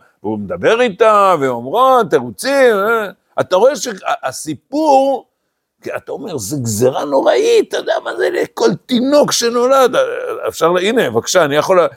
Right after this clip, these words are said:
אפשר לעשות מזה סרט. <laughs> איך, איך מחפשים את התינוקות שנולדים.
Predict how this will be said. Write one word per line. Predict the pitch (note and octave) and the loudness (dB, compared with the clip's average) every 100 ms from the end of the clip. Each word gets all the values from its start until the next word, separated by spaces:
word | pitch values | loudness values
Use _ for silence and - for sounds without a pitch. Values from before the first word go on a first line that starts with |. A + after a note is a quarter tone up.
| _ | _
אפשר | A2+ G3+ | -4 0
לעשות | G#3 G3 G3 | 2 2 0
מזה | F3+ C#3+ | -2 -2
סרט. | - C#3+ C#3+ F2 - _ _ - - - _ - | 0 2 2 0 -16 _ _ -20 -18 -20 _ -20
<laughs> | _ _ _ _ _ _ C3+ | _ _ _ _ _ _ -4
איך, | B2 - - - | -4 -4 -12 0
איך | D3 C#3 | 0 2
מחפשים | D3+ B2+ - F3+ D#3 | 0 0 0 0 2
את | |
התינוקות | D#3 - C#3+ C3+ A#2+ D#3 - | 0 2 2 2 2 2 2
שנולדים. | C#3+ C3 B2 A#2+ G#2+ F2 | 0 2 0 0 -4 -10